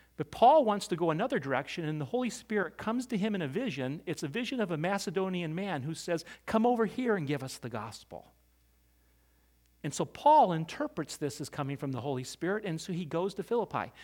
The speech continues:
When he gets to Philippi, he meets this woman Lydia by a river,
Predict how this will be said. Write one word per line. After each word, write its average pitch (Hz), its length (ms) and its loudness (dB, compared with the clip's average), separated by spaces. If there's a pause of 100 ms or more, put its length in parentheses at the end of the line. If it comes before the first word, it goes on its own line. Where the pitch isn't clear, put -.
(280)
When 214 140 4
he 220 40 2
gets 302 240 -4
to 220 100 0
Philippi, 165 640 2
he 170 180 0
meets 226 280 -2
this 165 240 -2
woman 190 460 2
Lydia 175 460 2
by 147 220 0
a 143 100 0
river, 147 500 2